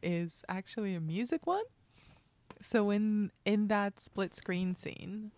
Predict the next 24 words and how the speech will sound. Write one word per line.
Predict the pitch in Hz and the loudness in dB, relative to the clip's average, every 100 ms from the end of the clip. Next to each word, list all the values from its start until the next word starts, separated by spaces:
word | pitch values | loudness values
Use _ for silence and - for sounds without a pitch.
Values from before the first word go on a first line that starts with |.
| _ | _
where | 175 170 165 160 160 160 - _ - - _ | -4 -2 -2 -2 -4 -6 -12 _ -20 -20 _
Lana | 185 170 170 160 | 0 2 4 2
is | 165 | 0
escaping | 160 - 156 156 151 | -4 0 0 0 -4
from | 165 156 | -2 -2
Parkliff, | 156 151 147 - 127 175 - - | -2 -4 -4 -4 -4 -4 -6 -8
they | 165 180 | 0 0
use | 175 185 185 185 175 - - _ | 2 2 2 0 -2 -6 -8 _
Helen's | 147 185 185 240 285 | -2 2 4 2 0
theme | - 320 339 403 427 - - - - - | -2 0 0 -2 -6 -10 -20 -20 -20 -4
by | 190 180 | 0 0
Philip | - 185 185 | 2 2 2
Glass | - 185 294 - | 0 -2 -2 -4
from | 202 185 | -2 0
the | 170 | -2
Candyman | - - 170 202 240 285 320 | -4 -8 -4 -2 0 -2 -4
soundtrack. | - 339 359 403 466 - - _ | -4 -4 -4 -6 -6 -10 -20 _
The | 226 | 4
Candyman, | - 190 190 190 180 | 4 0 2 2 4
the | |
nineties | 175 180 190 180 165 - | 4 4 4 4 0 -2
film, | - - 101 - _ - - - - - | -4 -4 -8 -12 _ -20 -20 -20 -20 0
not | 170 165 - | 0 0 0
the, | 151 135 147 | 0 0 -4